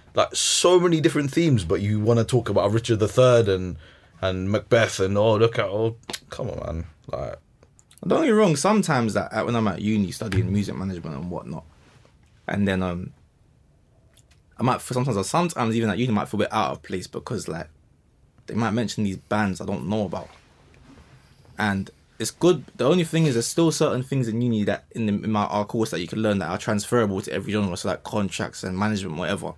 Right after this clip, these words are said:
Speaker 1: Yeah.
Speaker 2: But when they start mentioning examples, "Oh, because, um, the Lightning Bolts released a, a song the other day," like,
Speaker 1: <laughs>
Speaker 2: I'm like, "What?" I'm so lost.
Speaker 1: Yeah.
Speaker 2: Like, I'm so lost.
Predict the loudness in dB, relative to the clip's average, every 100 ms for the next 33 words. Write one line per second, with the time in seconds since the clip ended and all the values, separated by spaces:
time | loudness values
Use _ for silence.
0 | -6 -2 -2 -4 -2 0 0 0 0 -2
1 | -2 -4 -2 -2 -2 -4 -8 -12 _ _
2 | _ -4 0 0 -2 -6 -6 -4 -2 -4
3 | -6 _ _ _ _ _ _ _ -8 -2
4 | -2 -2 0 2 0 -2 -4 -2 -2 -2
5 | -4 -6 -16 -12 -4 0 2 2 2 0
6 | 0 2 0 0 0 2 2 2 2 2
7 | 4 4 4 0 -2 0 2 4 6 6
8 | 6 6 2 -2 -2 0 0 0 2 2
9 | 4 4 4 0